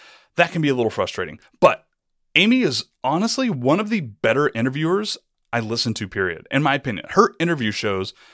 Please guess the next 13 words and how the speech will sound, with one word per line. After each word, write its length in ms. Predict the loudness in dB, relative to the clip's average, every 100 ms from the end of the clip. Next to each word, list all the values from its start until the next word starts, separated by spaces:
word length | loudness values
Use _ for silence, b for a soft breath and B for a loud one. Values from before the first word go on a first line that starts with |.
| b b
are 60 | -2
fantastic. 640 | 0 -2 0 -2 -2 -6
I 60 | -6
think 160 | -4 -6
she's 200 | -4 0
an 60 |
amazing 420 | 2 2 2 0 -2
interviewer. 320 | -4 -4 -12 B B
So, 280 | 2 2 2 _
Online 300 | 0 2 4
Marketing 380 | 2 2 0 2
Made 200 | 0 0
Easy, 420 | -2 0 0 0